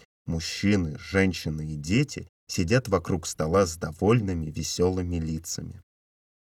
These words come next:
Семья Ворониных была очень многочисленной. В правой части витрины изображён их дом на Никольской улице, который соседи и друзья в шутку называли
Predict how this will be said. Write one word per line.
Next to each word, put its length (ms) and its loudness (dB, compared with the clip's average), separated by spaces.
Семья 400 6
Ворониных 640 4
была 380 2
очень 380 4
многочисленной. 1040 0
В 120 -20
правой 300 8
части 380 0
витрины 600 4
изображён 640 4
их 100 2
дом 400 6
на 60 4
Никольской 640 0
улице, 480 -2
который 420 0
соседи 580 0
и 60 -2
друзья 480 4
в 80 -12
шутку 440 0
называли 720 2